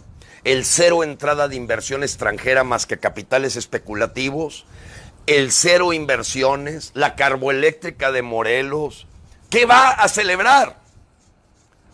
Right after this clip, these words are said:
¿Qué va a celebrar? Indudablemente la gente babiante estará allí, pero para ver los grupos musicales que se van a presentar, donde ya se empieza a anunciar con bombo y platillo,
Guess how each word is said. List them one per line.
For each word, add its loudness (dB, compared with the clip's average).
¿Qué 4
va 4
a 6
celebrar? 0
Indudablemente 4
la -2
gente -6
babiante -4
estará -2
allí, -4
pero -4
para -2
ver 2
los -6
grupos -6
musicales -4
que -10
se -8
van 0
a -4
presentar, -4
donde -4
ya -2
se -4
empieza -4
a 0
anunciar -2
con -8
bombo -4
y -8
platillo, -6